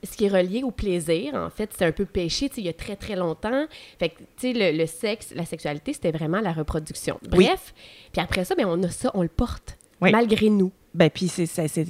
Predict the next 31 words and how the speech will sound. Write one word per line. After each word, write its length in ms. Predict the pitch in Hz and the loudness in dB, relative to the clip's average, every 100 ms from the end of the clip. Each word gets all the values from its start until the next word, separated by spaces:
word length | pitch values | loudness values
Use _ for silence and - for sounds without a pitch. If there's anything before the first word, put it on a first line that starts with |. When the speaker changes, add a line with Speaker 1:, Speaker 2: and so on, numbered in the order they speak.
| - | -2
Speaker 2:
c'est 160 | 156 | 0
natu-, 260 | 151 147 - | 2 0 -2
on 140 | 143 | -4
se 100 | 143 | -4
le 60 | 143 | -8
cache 260 | - 151 - | -6 -6 4
pas, 100 | 254 | 4
là, 80 | 466 | 4
c'est 160 | - 180 | 4 2
naturel, 440 | 147 143 156 190 | 4 2 0 0
la 140 | 269 190 | 0 0
sexualité, 500 | 160 - 151 143 180 | -2 0 0 2 -2
ça 140 | 175 | -2
fait 140 | 160 160 | -2 -2
partie 300 | 156 - 165 | -2 -4 2
de, 100 | 196 | 4
c'est 140 | 247 | 4
pas 120 | 180 | 2
juste 160 | 151 160 | 0 2
un 80 | 156 | 2
acte 120 | 156 | 2
reproductif, 540 | 160 - 151 147 - 185 | 0 0 0 -2 0 0
c'est 180 | - 185 | 4 4
aussi 280 | 151 - 160 | 4 0 -2
quelque 180 | 151 - | -2 0
chose 140 | 160 | -4
qui 140 | - | -4
fait 80 | - | -8
que 60 | 160 | -4
t'es 100 | 160 | 0
bien 200 | 147 151 | 0 0